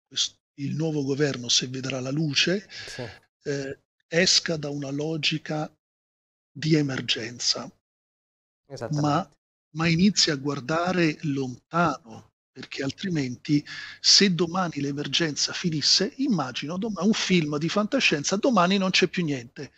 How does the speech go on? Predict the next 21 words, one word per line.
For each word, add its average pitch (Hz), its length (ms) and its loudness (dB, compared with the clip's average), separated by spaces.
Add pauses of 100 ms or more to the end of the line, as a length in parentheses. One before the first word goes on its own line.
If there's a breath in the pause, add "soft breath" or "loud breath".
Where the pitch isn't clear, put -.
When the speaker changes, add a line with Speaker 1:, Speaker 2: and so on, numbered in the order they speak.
(800 loud breath)
Speaker 1:
Eh, 202 100 -10
ma 190 120 -2
noi 240 180 -2
non 156 140 -2
abbiamo 139 300 -2
preparato 143 540 -4
niente 139 680 2 (120)
per 143 180 -4
il 143 360 0
"domani 147 640 4
non - 160 -20
c'è - 200 -2
più 131 180 -10
niente". 135 320 -6 (720 loud breath)
E 190 260 -8
certe 240 340 -2
volte 196 320 -2
ti 170 120 -6
viene 156 220 0
la 135 100 -6
sensazione 170 960 0